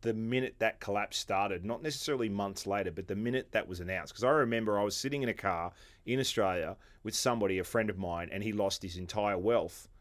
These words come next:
that day, um, that he'd retired and built, and I was going to lunch with him, and he just sat there and he just looked at me and he just went, "Eh." And we went to lunch and we got him drunk, of course. What was that like those three or four days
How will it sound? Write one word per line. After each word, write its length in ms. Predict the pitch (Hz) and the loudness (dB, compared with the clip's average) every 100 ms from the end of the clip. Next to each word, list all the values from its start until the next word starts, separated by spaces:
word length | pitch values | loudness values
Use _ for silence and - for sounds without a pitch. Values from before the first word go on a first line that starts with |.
| - - - - | -20 -20 -20 -2
that 240 | 117 107 92 | 2 2 2
day, 400 | 101 80 87 123 - - | 0 0 -4 -8 -16 -8
um, 240 | - 98 101 | 0 0 2
that 120 | 110 | 2
he'd 140 | 110 | 2
retired 440 | 95 90 107 104 95 | 0 2 4 4 4
and 100 | 92 | 4
built, 300 | 135 160 - 110 | 4 4 0 -2
and 100 | 110 | 2
I 60 | |
was 140 | 110 98 | 2 4
going 220 | 117 101 | 2 2
to 60 | |
lunch 300 | 98 151 196 | 2 2 2
with 140 | 110 90 | -4 -4
him, 240 | 90 101 - - - | -6 -8 -16 -18 -4
and 120 | 107 | 0
he 60 | 113 | 0
just 180 | 120 - | 2 6
sat 200 | 143 127 | 6 6
there 120 | 113 | 2
and 80 | 104 | 2
he 60 | |
just 120 | 98 | 0
looked 180 | 107 110 | -2 -4
at 60 | 110 | -4
me 80 | 104 | -4
and 60 | |
he 60 | 98 | -4
just 180 | 98 - | -6 -6
went, 200 | 101 - 135 | -8 -8 -6
"Eh." 280 | 175 175 147 - - - - - - _ - | 0 2 2 -4 -20 -20 -20 -20 -20 _ -2
And 120 | 110 | 0
we 80 | 113 | 2
went 180 | 110 110 | 2 2
to 60 | |
lunch 320 | 101 113 113 | 4 4 2
and 180 | 101 104 | -4 -4
we 80 | 117 | 0
got 140 | 113 98 | 2 2
him 80 | |
drunk, 240 | 90 117 110 | 4 2 2
of 120 | 90 | -4
course. 260 | 101 101 - - - - | -4 -4 -6 -18 -18 4
What 180 | 151 208 | 4 6
was 140 | 196 | 6
that 160 | 160 110 | 4 6
like 380 | 110 113 117 - | 6 6 6 2
those 240 | 104 98 | 2 2
three 300 | - - 113 | -4 0 2
or 60 | 107 | 2
four 260 | - 107 | 2 0
days 240 | 95 95 | 2 0